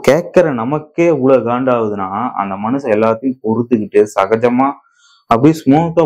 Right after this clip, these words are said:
போறாருங்க. அதுதாங்க ஒரு நல்ல தலைவனுக்கு அடையாளமே. என்ன பிரச்சனை வந்தாலும் எதையும் காதுல வாங்காத, என்னோட குறிக்கோள் என்னவோ அதை நோக்கி மட்டும் நான் போவேன்னு சொல்லி நம்ம தளபதி போறாரு பாத்தீங்களா? உண்மையான தலைவனா நம்ம தளபதி மட்டும்தாங்க கண்டிப்பா.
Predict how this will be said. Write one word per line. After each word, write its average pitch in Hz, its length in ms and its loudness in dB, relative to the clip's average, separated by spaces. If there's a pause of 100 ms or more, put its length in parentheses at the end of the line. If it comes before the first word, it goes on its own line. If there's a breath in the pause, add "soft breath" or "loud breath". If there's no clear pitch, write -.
போறாருங்க. 107 460 0
அதுதாங்க 131 420 0
ஒரு 110 160 -2
நல்ல 123 280 4 (680)
தலைவனுக்கு 113 520 2
அடையாளமே. 107 420 0 (760)
என்ன 135 420 2
பிரச்சனை 113 300 -4
வந்தாலும் 127 420 0 (680)
எதையும் 120 480 4
காதுல 123 320 2
வாங்காத, 113 340 -2 (160)
என்னோட 123 400 2 (120)
குறிக்கோள் 131 360 -2
என்னவோ 139 200 -2
அதை 107 180 -2
நோக்கி 127 320 -2
மட்டும் 139 200 -6
நான் 123 140 -4
போவேன்னு 117 300 -4
சொல்லி 120 180 -2
நம்ம 110 160 2 (100)
தளபதி 117 340 0
போறாரு 104 280 0
பாத்தீங்களா? 101 340 -4 (580)
உண்மையான 135 540 4 (1000)
தலைவனா 117 420 2
நம்ம 107 140 0 (100)
தளபதி 107 360 0
மட்டும்தாங்க 98 520 -2
கண்டிப்பா. 98 380 -2